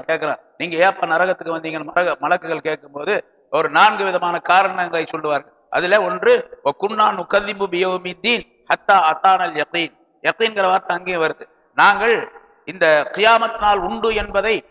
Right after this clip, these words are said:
பொய்ப்படுத்தி கொண்டிருந்தோம், இந்த நரகத்திற்கு வந்து சேரும் வரை, ஹத்தா அத்தானல் யகீன், எங்களுக்கு மௌத்து வரும் வரைக்கும்" என்று அந்த மனிதர்கள் சொன்னதாக அல்லாஹ் தஆலா சொல்லுவதாக குறிப்பிடுகின்றான். அங்கேயும் யகீன் என்ற வார்த்தை மௌத்தை குறிப்பதாக வந்திருக்கின்றது.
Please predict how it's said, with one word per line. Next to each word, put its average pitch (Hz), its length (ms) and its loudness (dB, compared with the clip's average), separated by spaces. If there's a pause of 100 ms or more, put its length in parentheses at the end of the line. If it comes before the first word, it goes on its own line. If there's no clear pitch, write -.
(120)
பொய்ப்படுத்தி 226 640 0
கொண்டிருந்தோம், 196 600 0 (520)
இந்த 160 240 -4
நரகத்திற்கு 190 560 0
வந்து 165 220 -4
சேரும் 165 340 -2
வரை, 147 280 -4 (160)
ஹத்தா 165 200 0
அத்தானல் 196 540 4
யகீன், 165 420 -2 (200)
எங்களுக்கு 190 380 -2 (100)
மௌத்து 214 300 -2
வரும் 185 220 0
வரைக்கும்" 160 420 -2 (180)
என்று 202 280 -2
அந்த 175 200 -2
மனிதர்கள் 185 420 -4
சொன்னதாக 170 840 -2 (440)
அல்லாஹ் 185 260 4
தஆலா 170 240 2 (120)
சொல்லுவதாக 180 460 2
குறிப்பிடுகின்றான். 147 680 -10 (120)
அங்கேயும் 202 340 -2
யகீன் 208 320 -2
என்ற 185 220 -6
வார்த்தை 196 320 2
மௌத்தை 175 360 -8
குறிப்பதாக 156 500 -2
வந்திருக்கின்றது. 131 540 -10